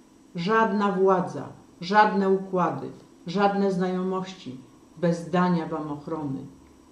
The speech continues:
bez dania wam pomocy. Nawet tacy,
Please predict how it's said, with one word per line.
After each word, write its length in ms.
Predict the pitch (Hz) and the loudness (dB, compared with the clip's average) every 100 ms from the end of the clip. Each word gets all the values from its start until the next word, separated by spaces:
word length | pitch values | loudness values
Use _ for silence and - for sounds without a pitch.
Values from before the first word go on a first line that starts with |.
| - - - - 160 | -20 -20 -20 -12 0
bez 300 | 175 175 147 | 0 0 2
dania 400 | 185 202 190 175 | 6 6 4 2
wam 260 | 180 175 | 2 0
pomocy. 640 | 175 165 165 165 - - - - - - - | 0 -4 -4 -4 -8 -14 -16 -16 -20 -14 -2
Nawet 500 | 185 190 190 - - | 0 2 0 -4 -2
tacy, 440 | 202 185 - - | 0 0 -4 -12